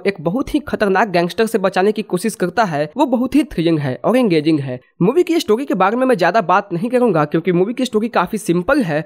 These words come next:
but जो सर्वाइवल ड्रामा हमें यहाँ पे देखने को मिलता है वो no doubt engaging है। तो इस मूवी को आप जी फाइव पे देख सकते हो।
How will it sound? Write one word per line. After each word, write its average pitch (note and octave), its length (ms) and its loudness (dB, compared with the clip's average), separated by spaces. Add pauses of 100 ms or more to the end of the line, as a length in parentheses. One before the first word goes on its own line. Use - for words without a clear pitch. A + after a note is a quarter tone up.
but A#3 260 0
जो G#3+ 220 0
सर्वाइवल A#3 480 2
ड्रामा G#3 260 2
हमें A#3 200 0
यहाँ F#3 300 0
पे B3 100 2
देखने D#3+ 340 0
को A3+ 160 0
मिलता E3 340 0
है D3+ 320 -4
वो F3+ 120 2
no A3 220 4
doubt B3+ 280 0
engaging D3 400 -2
है। C3 80 -4
तो D#3 120 0
इस E3 120 -2
मूवी G3+ 160 2
को A3 100 0
आप D#3 280 0
जी G#3+ 120 -4
फाइव G3+ 280 0
पे A#3 100 2
देख D3 260 0
सकते - 280 -8
हो। A#2+ 260 -8